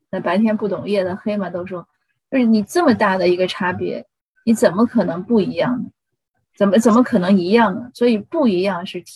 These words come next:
是天经地义的。那你一定要有这种心态，就是要接纳现实，而不是过来评判的。接纳呢，从自己来说呢，你首先知道语言肯定是不一样。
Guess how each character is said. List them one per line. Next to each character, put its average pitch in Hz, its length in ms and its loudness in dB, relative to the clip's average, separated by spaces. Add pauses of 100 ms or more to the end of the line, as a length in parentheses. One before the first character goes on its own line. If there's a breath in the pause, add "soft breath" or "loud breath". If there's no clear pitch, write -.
(140)
是 208 160 -6
天 240 260 2
经 247 180 4
地 240 220 2
义 226 100 2
的。 - 180 -6 (640)
那 262 100 4
你 220 160 4 (240)
一 226 120 4
定 277 80 6
要 247 120 6
有 196 40 4
这 208 80 -2
种 185 120 -4
心 220 200 0
态， 220 160 2
就 185 140 -4
是 190 240 -6 (220)
要 208 160 2
接 254 300 2
纳 208 200 2
现 190 260 0
实， 196 300 -12 (1120 soft breath)
而 202 140 0
不 220 80 0
是 233 100 2
过 214 140 2
来 175 160 0
评 180 400 -2
判 208 280 2
的。 - 140 -4 (960)
接 285 220 4
纳 262 200 4
呢， 175 140 -4
从 214 300 -2
自 262 220 0
己 226 100 2
来 127 220 -2
说 - 240 -4
呢， - 120 -6
你 202 60 -6
首 180 160 -4
先 190 160 0
知 202 60 0
道 175 160 -2
语 170 180 -10
言 156 220 0
肯 - 180 -6
定 180 100 -10
是 196 240 -12
不 - 80 -10
一 - 180 -10
样。 - 180 -12